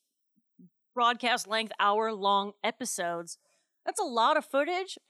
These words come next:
and they were documenting for over two years. So the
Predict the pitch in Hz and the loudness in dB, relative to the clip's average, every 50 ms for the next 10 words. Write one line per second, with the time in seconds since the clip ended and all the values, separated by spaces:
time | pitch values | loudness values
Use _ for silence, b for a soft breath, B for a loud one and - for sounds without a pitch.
0 | _ _ _ _ - 233 233 240 254 269 262 277 220 233 233 240 - 254 247 240 | _ _ _ _ -4 -4 -2 0 -2 -2 -2 -4 -4 -6 -6 -6 -6 -6 -6 -6
1 | 233 226 220 - 226 208 202 202 185 202 196 190 - _ _ - - - 214 196 | -6 -8 -8 -4 -2 0 0 0 0 -2 -2 -4 -4 _ _ -10 -8 -8 -8 -10
2 | 190 190 202 190 175 147 113 107 - - - _ _ _ _ _ _ _ _ - | -8 -6 -6 -4 -4 -6 -8 -12 -14 -14 -16 _ _ _ _ _ _ _ _ -10
3 | - - 254 240 233 233 233 226 202 254 247 240 - | -4 -2 0 0 0 0 -2 -2 -4 -6 -6 -6 -4